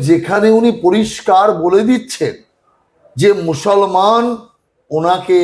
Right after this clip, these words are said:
সমর্থন করে, ওনাকে জেতায়, ওনাকে সুবিধা দেয়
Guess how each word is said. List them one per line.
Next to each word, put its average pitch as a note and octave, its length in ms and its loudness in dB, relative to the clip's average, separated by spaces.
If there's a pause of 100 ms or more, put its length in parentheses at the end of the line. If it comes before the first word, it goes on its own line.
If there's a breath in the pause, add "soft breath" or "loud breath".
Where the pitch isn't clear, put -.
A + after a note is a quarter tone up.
(120)
সমর্থন D#3 680 -2
করে, E3+ 300 0 (240)
ওনাকে C3 440 -4
জেতায়, E3+ 640 0 (680 soft breath)
ওনাকে C3+ 400 -2
সুবিধা F3+ 480 2
দেয় F3+ 320 2